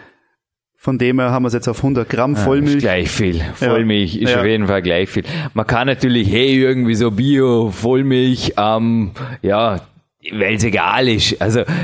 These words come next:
Speaker 2: damit bleibt's hier locker unter den fünfzehn Prozent Fettkalorien.
Speaker 1: Ja.
Speaker 2: Das hatten wir übrigens auch schon beim letzten Leptin-Ladegericht hier. Die brotlose Pizzakunst. Wir werden uns nicht wiederholen in allen Details. Das war das erste Leptin-Ladetag-Gericht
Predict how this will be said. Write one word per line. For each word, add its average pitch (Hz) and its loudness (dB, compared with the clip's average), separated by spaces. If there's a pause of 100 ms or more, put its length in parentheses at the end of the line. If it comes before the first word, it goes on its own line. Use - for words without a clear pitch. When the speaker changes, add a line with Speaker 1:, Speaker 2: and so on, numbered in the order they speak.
(120)
Speaker 2:
damit 127 0
bleibt's 123 0
hier 123 2
locker 123 0
unter 135 -2
den 113 -2
fünfzehn 143 -2
Prozent 117 -2
Fettkalorien. 127 0
Speaker 1:
Ja. 135 -8 (220)
Speaker 2:
Das 113 0
hatten 127 0
wir 127 2
übrigens 117 0
auch 113 2
schon 107 -2
beim 104 0
letzten 131 0
Leptin-Ladegericht 120 0
hier. 127 0 (360)
Die 143 2
brotlose 190 2
Pizzakunst. 151 0
Wir 143 2
werden 156 2
uns 135 -2
nicht 180 0
wiederholen 143 2
in 110 0
allen 110 0
Details. 98 0
Das 151 0
war 143 2
das 127 0
erste 160 0
Leptin-Ladetag-Gericht 147 0